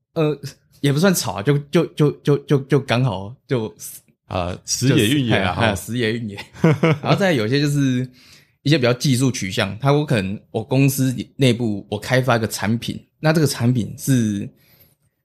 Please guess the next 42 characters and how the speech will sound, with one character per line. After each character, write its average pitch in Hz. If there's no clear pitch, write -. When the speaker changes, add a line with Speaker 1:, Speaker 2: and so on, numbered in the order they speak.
Speaker 1:
是 -
被 156
广 101
泛 113
使 -
用 107
的， -
那 139
我 98
就 127
是， 123
Speaker 2:
嗯。 107
Speaker 1:
因 151
为 139
其 123
实 127
各 147
位 113
也 92
知 110
道 107
说， 107
产 127
品 101
像 127
比 98
如 98
说 117
苹 113
果， 123
我 110
卖 127
一 131
只 127
手 87
机， 107
肯 117
定 139
比 120
我， 123
我 107
卖 127